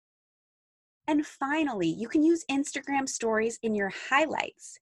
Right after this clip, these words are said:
to do exactly that. Highlight the content you created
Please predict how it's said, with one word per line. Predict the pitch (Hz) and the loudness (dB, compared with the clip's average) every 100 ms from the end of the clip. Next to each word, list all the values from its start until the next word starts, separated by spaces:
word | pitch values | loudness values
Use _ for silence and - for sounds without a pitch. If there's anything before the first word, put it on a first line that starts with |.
| _ | _
to | - | -8
do | 220 269 | -4 -4
exactly | 220 190 208 208 - 226 214 | -4 -2 2 2 0 -4 0
that. | 247 285 - - - - - - | 2 2 0 -6 -20 -20 -20 -18
Highlight | - - 277 339 330 - | -12 -2 0 2 0 0
the | 226 208 | -6 -6
content | - 233 254 302 - | -4 -4 -2 -4 -6
you | 226 220 | -6 -8
created | - 220 196 165 165 208 277 | -6 -2 0 0 0 -2 -4